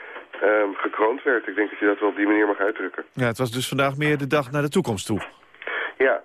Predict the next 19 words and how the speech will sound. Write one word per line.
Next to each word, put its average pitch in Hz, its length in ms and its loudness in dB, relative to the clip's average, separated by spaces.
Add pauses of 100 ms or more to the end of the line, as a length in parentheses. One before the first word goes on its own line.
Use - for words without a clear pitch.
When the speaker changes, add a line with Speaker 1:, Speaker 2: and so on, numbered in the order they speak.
Speaker 1:
ehm, 110 260 2
Kim 123 240 0
Jong-un 113 560 2 (200)
werd, 110 260 4 (200)
ehm, 101 320 2
uitgeroepen 101 460 0
tot 98 120 -6
het 101 120 0
nieuwe 110 220 6
staatshoofd 107 640 0
door 104 200 6
het 98 140 0
ceremoniële 104 640 4
staatshoofd, 120 600 -2 (280)
de 92 100 -6
voorzitter 101 420 2
van 98 120 2
het 90 100 -4
volksparlement. 107 760 2